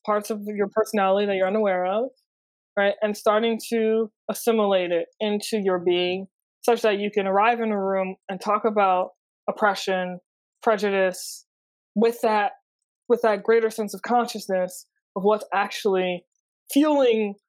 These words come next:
this prejudice and the oppression in the first place, right? But that takes practice, and that takes a lot of work,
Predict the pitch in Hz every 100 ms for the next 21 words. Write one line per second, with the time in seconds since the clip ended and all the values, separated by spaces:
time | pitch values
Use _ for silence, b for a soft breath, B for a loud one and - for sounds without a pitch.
0 | _ _ 202 202 214 196 202 196 196 -
1 | - 196 190 190 190 208 190 196 - 233
2 | 220 196 185 180 - 180 165 - - _
3 | _ _ _ - 202 202 208 226 233 240
4 | - 214 202 - - - - 262 262 165
5 | - 185 190 196 214 202 190 175 170 185
6 | 277 339